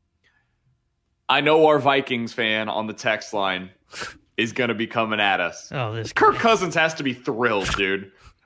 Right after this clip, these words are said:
Speaker 1: Jordan Addison does nothing but get open constantly. He was thrilled, by the way. He was talking all of his trash last night on the draft stage. Um,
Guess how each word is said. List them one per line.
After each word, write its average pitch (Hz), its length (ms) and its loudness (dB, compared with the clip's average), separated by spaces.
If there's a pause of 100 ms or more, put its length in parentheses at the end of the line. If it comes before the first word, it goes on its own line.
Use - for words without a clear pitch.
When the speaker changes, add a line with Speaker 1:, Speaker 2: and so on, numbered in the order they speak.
(260)
Speaker 1:
Jordan 254 380 2
Addison 202 420 0
does 156 200 0
nothing 170 400 -2
but 127 200 -4
get 156 120 0
open 131 360 -2
constantly. 135 800 -4 (220)
He 262 120 6
was 196 200 4
thrilled, 165 320 4
by 127 140 4
the 117 100 0
way. 110 220 0
He 175 80 2
was 208 140 0
talking 143 300 2
all 180 360 6
of 139 120 -2
his 156 160 0
trash 123 420 0
last 123 240 -2
night 131 200 0
on 117 120 0
the 104 60 -10
draft 151 340 0
stage. 104 400 -4 (300)
Um, 131 400 2